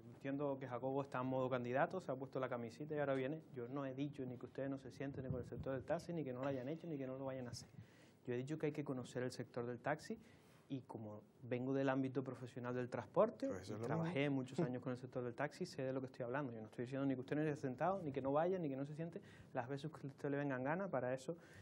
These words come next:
Speaker 1: Y yo no he nombrado ni a siglas políticas, ni a
Speaker 2: Sí,
Speaker 1: partidos,
Speaker 2: sí, sí,
Speaker 1: ni a
Speaker 2: lo has
Speaker 1: candidatos,
Speaker 2: nombrado.
Speaker 1: ni a nuevos
Speaker 2: Sí, lo has
Speaker 1: alcaldes. Es
Speaker 2: nombrado.
Speaker 1: usted el que está muy apurado por meter siempre la cuñita. Repito, eh, Arrecife necesita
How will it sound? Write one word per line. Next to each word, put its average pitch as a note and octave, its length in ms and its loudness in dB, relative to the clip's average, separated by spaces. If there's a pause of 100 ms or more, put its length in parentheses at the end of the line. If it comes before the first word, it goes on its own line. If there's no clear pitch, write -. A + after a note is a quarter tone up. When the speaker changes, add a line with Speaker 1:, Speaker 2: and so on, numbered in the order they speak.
(160)
Speaker 1:
Y B2+ 100 -2
yo B2+ 140 2
no D3+ 80 4
he D3+ 60 4
nombrado C3 440 4
ni A#2 100 -4
a A2+ 60 -8
siglas D#3+ 300 0
políticas, E3+ 640 0
ni C#3 100 -4
a A#2+ 40 -6
Speaker 2:
Sí, A#2 40 -10
Speaker 1:
partidos, F#3+ 500 4
Speaker 2:
sí, C3+ 60 2
sí, D#3 80 0
Speaker 1:
ni C#3 60 6
a - 20 6
Speaker 2:
lo B2+ 60 2
has B2 80 6
Speaker 1:
candidatos, E3+ 460 6
Speaker 2:
nombrado. D#3 60 -2
Speaker 1:
ni C#3+ 60 2
a C3+ 60 2
nuevos C#3 220 2
Speaker 2:
Sí, C3+ 40 -6
lo B2+ 60 2
has A#2 60 0
Speaker 1:
alcaldes. B2 260 -2
Es A#2 100 -2
Speaker 2:
nombrado. C3+ 160 0
Speaker 1:
usted D3+ 120 4
el D#3+ 100 4
que D#3 80 -2
está D3 160 2
muy C#3+ 160 2
apurado C#3 440 2 (360)
por C3 160 2
meter C3 320 2
siempre C#3 400 2
la C3 100 4
cuñita. A#2+ 420 -4 (440)
Repito, B2+ 400 -2 (580)
eh, C3 260 -2
Arrecife C#3 440 0
necesita F3+ 640 -2